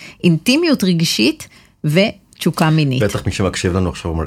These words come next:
Speaker 2: "אלה נורא אוהבים משולשים, אין פרק שהם לא אומרים משהו על איזה משולש, פעם המשולש של סטרנברג ופעם המשולש האדיפלי",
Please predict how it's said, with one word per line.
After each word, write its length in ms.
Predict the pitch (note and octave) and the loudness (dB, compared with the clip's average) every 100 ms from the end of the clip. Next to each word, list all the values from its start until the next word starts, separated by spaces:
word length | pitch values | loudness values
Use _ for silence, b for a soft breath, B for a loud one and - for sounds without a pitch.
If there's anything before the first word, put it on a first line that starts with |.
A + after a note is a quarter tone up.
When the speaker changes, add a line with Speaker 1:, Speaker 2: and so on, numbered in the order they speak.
| - | -4
Speaker 2:
"אלה 180 | B2+ D#3+ | -4 0
נורא 260 | E2+ F2+ | 0 0
אוהבים 360 | D#3+ A#2 F#2 C3+ | -2 -2 -2 -2
משולשים, 580 | C3+ A#2 F#2 - A#2 F2+ | -2 -2 -2 -2 -2 0
אין 140 | A#2+ D3+ | 0 0
פרק 300 | E3+ D3+ - | -2 0 -2
שהם 220 | A2 G#2 | 0 2
לא 60 | C3 | 2
אומרים 260 | C3 B2 | 2 2
משהו 280 | B2+ B2+ C3+ | 0 0 -2
על 60 | G#2+ | 0
איזה 140 | F#2 | 0
משולש, 580 | F#2 - F#2 B2+ A2 - | -2 -2 0 0 -2 -4
פעם 200 | A2+ A#2 | 0 0
המשולש 380 | G#2 G#2 F#2+ - | 0 -2 -4 -4
של 60 | |
סטרנברג 560 | E2+ - G3+ C#3 F2+ F2 | -6 0 0 0 -2 -4
ופעם 280 | F#2+ F#2 A#2 | -4 -2 0
המשולש 380 | A2 G2+ B2 A#2+ | 0 0 -2 0
האדיפלי", 640 | G#2+ G2+ G2 D3+ D#3 C3 | -2 -2 -2 -2 0 -2